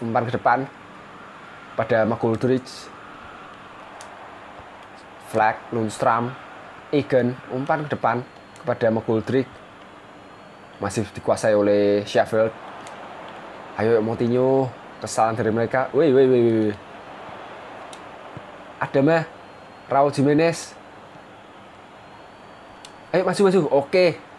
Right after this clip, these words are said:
Ruben Neves. Ruben Neves. Masih ke. Eh, eh, eh, eh. Hmm, kita terus menekan pertahanan dari Sheffield ya, betul-betul menekan dari menit awal.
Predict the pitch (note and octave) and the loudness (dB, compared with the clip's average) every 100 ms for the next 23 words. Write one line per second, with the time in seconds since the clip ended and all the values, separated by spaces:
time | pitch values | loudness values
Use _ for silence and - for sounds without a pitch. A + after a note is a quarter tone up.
0 | - - - - - D#3+ F3 E3+ F#3 G#3+ | -20 -20 -20 -8 0 2 6 6 6 4
1 | G#3+ G3+ - - - - B3 C#4 D4+ D4 | 4 2 -4 -6 -8 2 2 6 6 6
2 | C#4 C#4+ - - - - - - - - | 6 4 2 -6 -10 -8 -8 -6 -6 -4
3 | - - D3+ D3 D#3 E3 - - B3 A#3+ | -4 -2 -2 0 4 4 2 6 8 10
4 | G#3+ G#3+ G3+ G3 F#3+ D3+ - - - - | 10 8 8 8 6 4 -4 -14 -14 -14
5 | - - - - - - - - - C#3+ | -14 -12 -12 -10 -8 -8 -8 -8 -2 2
6 | C#3+ C3+ B2+ B2 A#2+ A2+ G#2 C3+ E3 - | 4 6 4 4 2 0 -2 2 2 2
7 | D#3 D3+ D3 D#3 D3 D3 C#3 C#3+ C#3 C3+ | 2 2 2 0 0 0 2 2 4 4
8 | C3+ C3+ C3+ C3 - - - - D3+ G3 | 6 6 4 0 -10 -16 -6 0 4 6
9 | E3+ C3+ A#2+ B2+ A#2 B2+ C3 C3 C3+ C3 | 6 4 4 2 4 4 4 2 0 0
10 | C#3 - - - - - B2 C3 C3 C#3+ | -4 -10 -20 -20 -20 0 2 4 4 4
11 | - C3+ C#3 C#3 D3+ | 4 4 4 4 0